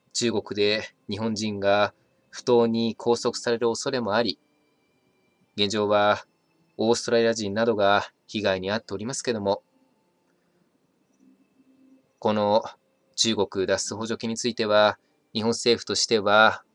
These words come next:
表向きには日本企業の部品供給網の安全保障を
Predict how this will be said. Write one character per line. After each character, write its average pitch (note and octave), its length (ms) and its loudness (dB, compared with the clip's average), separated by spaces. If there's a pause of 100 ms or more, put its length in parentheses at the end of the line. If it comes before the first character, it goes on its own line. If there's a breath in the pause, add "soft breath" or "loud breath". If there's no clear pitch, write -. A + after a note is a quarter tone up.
(120)
表 C#3 380 -4
向 D3+ 100 -8
き - 140 -14
に D#3 100 -6
は G#2+ 320 4 (800)
日 G#2+ 80 -2
本 A2+ 140 -2
企 A#2 180 -4
業 G#2 160 0
の A2 380 0 (180)
部 G#2+ 140 -4
品 C#3+ 280 -8
供 D3+ 220 -2
給 D3+ 220 -6
網 A#2 200 0
の G#2+ 340 0 (1200)
安 G#2+ 180 4
全 A#2 180 0
保 A2 120 -6
障 G2 260 -2
を G#2 320 2